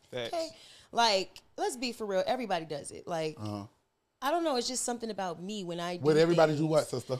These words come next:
Speaker 2: Like, if somebody does something, if I do anything, it's bad. But if somebody else does it, it's not.
Speaker 3: Got
Speaker 2: You
Speaker 3: it.
Speaker 2: know what
Speaker 3: Okay.
Speaker 2: I'm saying? So it's just like this favoritism thing. But for me, it's just I didn't wanna do OnlyFans no more. I just didn't enjoy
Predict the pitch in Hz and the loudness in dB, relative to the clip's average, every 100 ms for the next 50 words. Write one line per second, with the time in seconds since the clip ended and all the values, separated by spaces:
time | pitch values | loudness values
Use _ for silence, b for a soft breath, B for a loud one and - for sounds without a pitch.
0 | B - 214 - 220 - 269 269 254 220 | B 0 2 2 -2 -2 -2 0 -2 -2
1 | 226 226 247 220 208 233 240 226 233 220 | -2 -2 -4 -4 -4 -2 -2 -2 -4 -4
2 | 214 214 196 165 156 175 165 175 156 247 | -6 -6 -6 -6 -4 -2 -2 -6 -6 -8
3 | 202 226 214 185 165 160 151 160 175 110 | -4 -4 -4 -6 -8 -10 -10 -10 -10 -8
4 | 113 120 104 254 240 240 254 233 233 226 | 0 0 2 2 0 0 -2 -2 -2 -4
5 | - 226 - 233 220 - 208 202 - 185 | -4 -8 -6 -6 -6 -6 -6 -6 -8 -8
6 | 170 165 147 135 - B B B B 214 | -10 -10 -12 -12 -18 B B B B 2
7 | 226 185 - 196 196 226 220 196 - 196 | 2 2 -4 -4 -2 -2 -2 -2 -2 -2
8 | 190 185 170 190 180 175 165 165 160 160 | -4 -6 -6 -6 -6 -8 -10 -10 -10 -10
9 | 170 165 156 139 - _ 156 165 170 160 | -10 -12 -12 -16 -20 _ -14 -10 -10 -10
10 | 175 220 170 160 113 190 254 - 294 233 | -10 -10 -10 -10 -8 -6 -6 -6 -6 -6
11 | 202 151 156 175 175 170 160 | -6 -6 -6 -4 -4 -4 -8